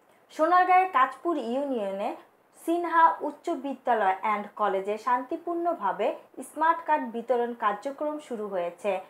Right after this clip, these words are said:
বুধবার সকাল নয়টা থেকে পুরুষ ও মহিলা দীর্ঘ লাইন ধরে এই স্মার্ট কার্ড স্থানীয় ভোটাররা গ্রহণ করে। আগামী এগারো তারিখ পর্যন্ত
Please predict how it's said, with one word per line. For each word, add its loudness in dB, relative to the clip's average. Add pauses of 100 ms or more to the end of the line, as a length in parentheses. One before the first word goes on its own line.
(180)
বুধবার 0
সকাল -2
নয়টা 0
থেকে -2 (260)
পুরুষ -2 (120)
ও 0 (240)
মহিলা 2
দীর্ঘ -6
লাইন 4
ধরে 0
এই -2
স্মার্ট -2 (100)
কার্ড 0
স্থানীয় -4 (300)
ভোটাররা 0
গ্রহণ -4
করে। 2 (260)
আগামী 2
এগারো 2
তারিখ -2 (120)
পর্যন্ত -2